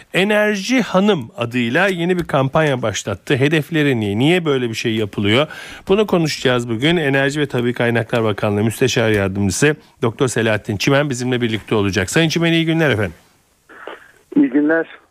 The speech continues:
Speaker 2: İyi
Speaker 1: Çok
Speaker 2: günler.
Speaker 1: iyi günler. Çok teşekkür ediyorum bizimle birlikte olduğunuz için efendim öncelikle.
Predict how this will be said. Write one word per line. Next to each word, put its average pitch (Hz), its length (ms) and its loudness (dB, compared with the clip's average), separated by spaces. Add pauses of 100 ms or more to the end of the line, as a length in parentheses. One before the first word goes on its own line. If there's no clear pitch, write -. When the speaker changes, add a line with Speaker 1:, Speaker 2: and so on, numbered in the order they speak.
(280)
Speaker 2:
İyi - 80 -2
Speaker 1:
Çok 190 100 2
Speaker 2:
günler. 113 340 0
Speaker 1:
iyi 151 220 0
günler. 180 260 2
Çok 170 180 -4
teşekkür 175 400 0
ediyorum 160 360 2
bizimle 143 320 0
birlikte 139 340 -2
olduğunuz 127 360 0
için - 140 -6
efendim 110 320 2
öncelikle. 104 520 0